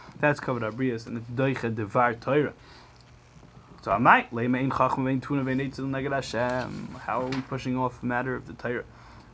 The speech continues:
with this, uh, matter of, to-, of Torah law, with the idea of Kavod Habrias? Says the Gemara, Shani Hasam D'Chsib Ula Achoisei. That is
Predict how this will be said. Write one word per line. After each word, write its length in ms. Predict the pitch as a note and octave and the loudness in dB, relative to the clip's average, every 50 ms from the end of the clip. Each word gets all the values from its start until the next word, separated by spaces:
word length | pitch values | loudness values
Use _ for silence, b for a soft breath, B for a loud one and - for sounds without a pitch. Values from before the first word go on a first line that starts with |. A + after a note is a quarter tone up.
| B B - | B B -4
with 280 | A2+ A#2+ A#2 A#2 - - - - - - | -2 -2 -2 -4 -6 -16 -20 -20 -12 -8
this, 400 | A#2+ A#2 A2 G#2+ - - - - - - - - - - - | -6 -4 -4 -4 -6 -10 -14 -16 -20 -20 -20 -20 -14 -8 -4
uh, 260 | F#2 G2 F#2+ F#2 E2 - - - - - - - - | -2 0 0 0 -2 -4 -10 -16 -20 -20 -6 -2 -2
matter 360 | - F#2+ F#2+ G#2 A#2 B2 A2+ A2 | 0 2 2 2 2 2 0 -4
of, 80 | G2+ - - - - - | -6 -8 -16 -20 -20 -10
to-, 200 | - - C3 - | -8 -6 -6 -6
of 200 | A2+ A2 G#2+ - | -6 -8 -10 -6
Torah 280 | - - C3+ C3 B2 A2+ | -2 0 2 2 2 4
law, 320 | A2+ A#2+ B2 A#2 G2+ - - B B B B B B B | 4 4 4 4 4 2 -4 B B B B B B B
with 240 | - A2 A2+ A2+ - | -8 -8 -8 -8 -8
the 180 | - A#2+ A2+ G2+ | -6 -4 -2 -2
idea 340 | G#2 G#2+ G#2+ A#2 B2 B2 A#2 | -2 -4 -2 0 0 0 0
of 100 | G#2+ A2 | 0 0
Kavod 320 | - C3 A#2+ A2+ G2 F#2 | 0 0 0 0 -2 -6
Habrias? 440 | - - - - - D#2+ B2+ C3 - - - - | -10 -14 -14 -14 -12 -12 -12 -14 -16 -20 -20 -20
Says 220 | - - - - - | -20 -20 -20 -18 -16
the 80 | - | -12
Gemara, 600 | A#2+ C3+ D3+ D3+ E3 F#3+ A3+ G#3 E3+ D#3 D3+ D3+ D3 D3 - - - - - - | -6 -2 2 6 8 10 10 10 10 8 8 6 2 -2 -8 -20 -20 -20 -20 -18
Shani 280 | - - - - F#2+ A#2 | -12 -10 -8 -8 -4 0
Hasam 340 | C3+ D#3+ F3+ - E3 C#3+ B2+ | 4 4 4 4 4 2 2
D'Chsib 300 | B2 A#2+ - - D#3+ C3 | 0 0 0 0 0 2
Ula 320 | C#3+ C#3 C3 B2 A2+ A2 G#2 | 2 2 2 2 2 2 2
Achoisei. 340 | - E3 F3+ - - - - - - - - - - - - - - - - - - - - - - - | 2 4 2 2 2 -2 -14 -16 -20 -20 -20 -20 -20 -20 -20 -20 -20 -20 -20 -20 -20 -20 -20 -14 -6 -2
That 300 | F3+ F#3+ D3+ B2+ B2+ - | 2 2 4 2 2 2
is 360 | F3 F3+ D#3 C3 A#2 - | 2 4 4 2 0 -4